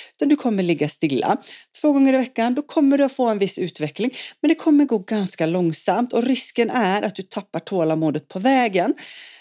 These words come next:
eh, och ger upp helt enkelt då, eller börjar med någon annan träningsform, eller tänker att det är något fel på mig, jag verkar inte kunna få resultat, jag struntar i det. Men tre gånger i veckan, då kommer du att få ganska så snabb utveckling.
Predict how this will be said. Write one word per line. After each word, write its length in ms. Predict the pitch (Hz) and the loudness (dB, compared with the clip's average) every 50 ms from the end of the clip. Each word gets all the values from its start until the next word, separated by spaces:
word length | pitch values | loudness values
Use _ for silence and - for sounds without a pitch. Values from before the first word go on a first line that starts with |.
| _ _ - | _ _ -4
eh, 140 | 226 220 208 | -2 0 2
och 140 | - 233 233 | 2 2 2
ger 180 | 190 180 165 | 4 2 2
upp 200 | 202 202 - - | 2 0 -4 -6
helt 220 | - - - - - | -4 -4 -4 -4 -6
enkelt 320 | - - - - - - | -8 -6 -6 -6 -6 -4
då, 100 | - - | -2 0
eller 180 | 233 269 294 277 | 2 2 2 2
börjar 280 | 214 220 185 175 160 | 2 0 0 0 0
med 120 | - 156 143 | -2 -2 -2
någon 120 | 147 147 | -2 -2
annan 240 | 135 127 131 131 143 | -2 -4 -6 -6 -8
träningsform, 580 | - - 127 123 139 143 - - 160 - - | -8 -8 -8 -8 -8 -10 -8 -8 -8 -4 -2
eller 140 | 175 165 165 | -2 -2 -2
tänker 340 | 170 - 165 135 135 - 135 | -2 -2 -4 -4 -2 0 0
att 120 | 131 143 | 0 0
det 380 | - - - - - _ - - | -2 -6 -20 -20 -20 _ -4 0
är 20 | |
något 160 | 143 147 151 - | 0 0 0 0
fel 220 | - 262 262 254 | 0 0 0 0
på 120 | 254 - | 0 0
mig, 320 | 254 247 240 233 240 226 - _ _ _ _ - | 2 2 2 2 0 -2 -6 _ _ _ _ -6
jag 320 | 180 185 180 170 165 143 151 | 0 2 2 2 2 0 0
verkar 340 | 175 160 151 - - 147 143 | -2 -2 -2 -2 -4 -2 -2
inte 240 | 139 135 - - | -2 -4 -4 -10
kunna 240 | 135 - - 147 156 | -10 -8 -8 -8 -8
få 200 | 143 - 185 180 | -4 -2 -2 0
resultat, 500 | 165 160 - - - - 147 139 139 - | 0 -2 -6 -8 -4 -2 -2 -2 -4 -6
jag 100 | 131 120 | -14 -14
struntar 380 | - - 127 110 - - 110 - | -10 -8 -8 -8 -4 -4 -6 -4
i 80 | 101 | -6
det. 140 | - - - - _ _ - - - - - - - | -10 -12 -12 -16 _ _ -20 -20 -20 -20 -20 -10 -2
Men 160 | - 220 233 | -2 -2 -2
tre 280 | 226 - 302 320 311 285 | -2 0 0 2 2 2
gånger 220 | 269 240 202 185 | 2 0 0 0
i 20 | 165 | 0
veckan, 300 | 156 151 - - 160 170 | -2 -4 -4 -6 -6 -6
då 60 | 208 | -6
kommer 440 | - - - - 302 269 254 247 240 | -12 -10 -4 -2 2 2 4 4 4
du 80 | 233 | 2
att 120 | 233 226 - | 0 0 -2
få 260 | - - 160 139 139 - | -6 -6 -6 -6 -6 -6
ganska 400 | - 196 170 147 - - - 135 | -4 -4 -4 -4 -6 -6 -8 -8
så 140 | - - - | -8 -10 -16
snabb 520 | - - - - 226 226 185 151 123 - - - | -16 -12 -4 -2 0 2 2 0 -2 -4 -8 -4
utveckling. 760 | 196 165 135 - - 185 185 - - - - - - - | -2 -2 -2 -4 -4 -4 -4 -4 -4 -8 -10 -10 -10 -16